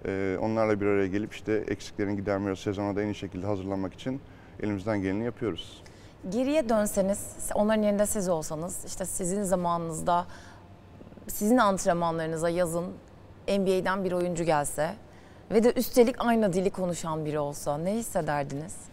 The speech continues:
Speaker 2: Ya da size ne katmasını beklerdiniz?
Speaker 1: Ben o yaşlarda olsaydım tabii ki, e, gelen oyuncu, e, aktif oyuncunun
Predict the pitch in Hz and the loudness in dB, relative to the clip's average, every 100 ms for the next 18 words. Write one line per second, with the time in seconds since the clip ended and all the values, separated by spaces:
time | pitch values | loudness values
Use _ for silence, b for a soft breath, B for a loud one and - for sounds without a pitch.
0 | - 196 240 - 233 277 262 277 - 233 | -6 0 0 2 4 6 6 4 2 -2
1 | 190 175 - 175 160 151 151 143 131 131 | -2 -4 -2 0 2 2 2 0 0 -6
2 | 120 - - - - - - - - - | -8 -10 -14 -18 -20 -20 -20 -20 -20 -16
3 | 104 98 123 147 143 131 - 123 123 120 | -6 0 2 2 0 -2 -2 0 0 -2
4 | 120 - 135 123 139 - 131 123 117 131 | -2 0 0 0 -2 -2 -2 -2 -2 0
5 | 131 - 107 104 104 104 104 101 - B | 0 0 0 2 2 2 0 -2 -6 B
6 | B B B B 95 110 123 127 - 113 | B B B B 2 4 4 2 0 0
7 | 117 101 117 107 - - 101 98 95 95 | 0 0 0 -2 -6 -2 2 4 4 2
8 | 92 92 - - 104 - - 107 107 98 | 2 0 -2 -2 -2 -4 -2 0 0 -2
9 | 104 101 | -2 -2